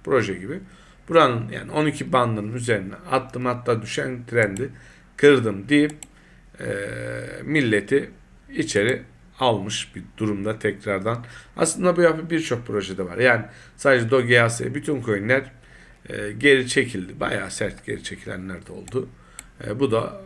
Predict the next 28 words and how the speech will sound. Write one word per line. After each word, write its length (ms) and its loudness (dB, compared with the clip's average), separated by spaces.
nasibini 460 -4
almış. 540 -2
E, 60 -10
çok 260 -2
fazla 300 2
iğneleme 420 0
yapıyor. 480 0
Ama 260 0
şuraya 340 2
kaybettiği 540 -2
durumunda 640 -2
yani 180 -4
buralar 360 6
dönüş 500 0
yerleri 360 4
olmak 400 2
zorunda. 460 -4
Hatta 320 2
bir 100 -4
tık 200 -4
altı 280 -6
yani. 160 -10
Şurada 320 -2
bir 160 -6
desteğimiz 520 -4
var. 80 -18
Yani 180 2
buralara 560 6